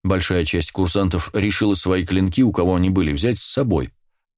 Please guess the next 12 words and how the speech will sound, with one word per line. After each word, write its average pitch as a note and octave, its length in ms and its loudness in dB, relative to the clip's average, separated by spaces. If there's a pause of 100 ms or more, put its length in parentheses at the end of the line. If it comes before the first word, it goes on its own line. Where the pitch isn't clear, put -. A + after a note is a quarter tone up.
(140)
А D2+ 120 -2
я B2+ 160 2
же D3 120 -2
по D3+ 140 0
здравому C3 480 4
размышлению G#2+ 720 2
засунул B2+ 480 0
свой C3+ 220 2
бесценный A#2+ 520 2
клинок G2+ 500 2
в E2+ 120 -2
баул. E2 520 2